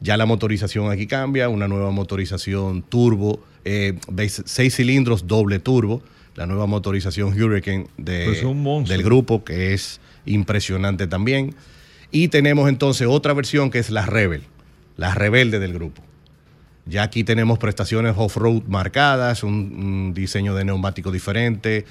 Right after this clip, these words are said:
Speaker 1: suspensiones diferentes. Y bueno, el tope de gama, que es la nueva R H O. Estamos hablando de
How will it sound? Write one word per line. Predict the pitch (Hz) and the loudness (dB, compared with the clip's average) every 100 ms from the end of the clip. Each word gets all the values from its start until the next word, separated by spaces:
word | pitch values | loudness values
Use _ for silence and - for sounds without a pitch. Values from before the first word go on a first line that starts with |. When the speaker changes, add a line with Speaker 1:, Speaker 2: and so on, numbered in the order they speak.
| - | -16
Speaker 1:
suspensiones | - 101 85 92 98 98 92 | -4 -4 -2 -4 0 0 0
diferentes. | 98 101 107 110 95 107 107 - - - - - | -2 0 -2 -2 -2 -4 -4 -12 -20 -20 -20 -6
Y | 135 175 | 2 6
bueno, | 170 147 135 139 | 8 8 6 2
el | 117 110 | -2 -4
tope | - 139 135 | 2 2 4
de | 131 127 | 2 4
gama, | 135 123 120 - | 2 2 -2 -6
que | - 110 | -4 -4
es | 107 | -2
la | 107 | -2
nueva | 104 107 104 101 104 | 0 0 0 0 2
R | 107 104 104 | 2 0 0
H | 101 98 90 | 0 -2 -4
O. | 76 - - - _ _ - _ - | -4 -8 -20 -20 _ _ -20 _ -12
Estamos | 87 - 98 104 | -8 -4 -2 0
hablando | 101 101 101 98 98 | 0 0 0 0 0
de | 95 95 90 87 82 | 0 -2 -2 -4 -8